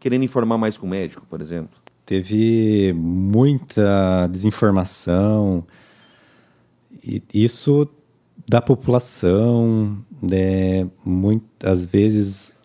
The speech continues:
Speaker 2: até profissionais, assim, desinformados. Infelizmente, teve muito uso político,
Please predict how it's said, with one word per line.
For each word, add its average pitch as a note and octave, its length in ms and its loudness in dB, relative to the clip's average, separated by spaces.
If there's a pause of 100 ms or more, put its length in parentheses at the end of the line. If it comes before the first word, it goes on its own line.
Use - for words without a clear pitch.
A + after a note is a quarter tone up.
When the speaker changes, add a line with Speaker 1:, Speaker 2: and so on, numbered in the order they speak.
(140)
Speaker 2:
até - 340 -2
profissionais, G2+ 920 0
assim, F#2 600 -2 (140)
desinformados. F#2+ 1400 0 (840)
Infelizmente, A2+ 540 2
teve A2 240 2
muito A#2 280 2
uso A2 160 2
político, G#2 1040 0